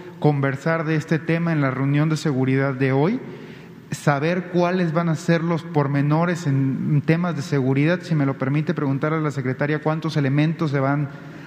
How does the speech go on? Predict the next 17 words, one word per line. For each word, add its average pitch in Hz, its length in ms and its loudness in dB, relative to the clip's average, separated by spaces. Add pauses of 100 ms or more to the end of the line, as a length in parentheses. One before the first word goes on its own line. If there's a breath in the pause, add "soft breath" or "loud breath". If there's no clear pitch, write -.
(160 loud breath)
a 123 1000 2 (540 loud breath)
poner 151 320 4
a 165 40 0
disposición 151 800 0
en 139 120 -2
todo 160 160 2
el 160 100 0
país 156 380 0
para 131 280 -2
que 135 80 -4
los 127 140 -2
comicios 147 420 -2
electorales 147 520 0
se 135 140 -4
lleven 139 360 0 (440 loud breath)
en 135 300 2
paz, 190 440 0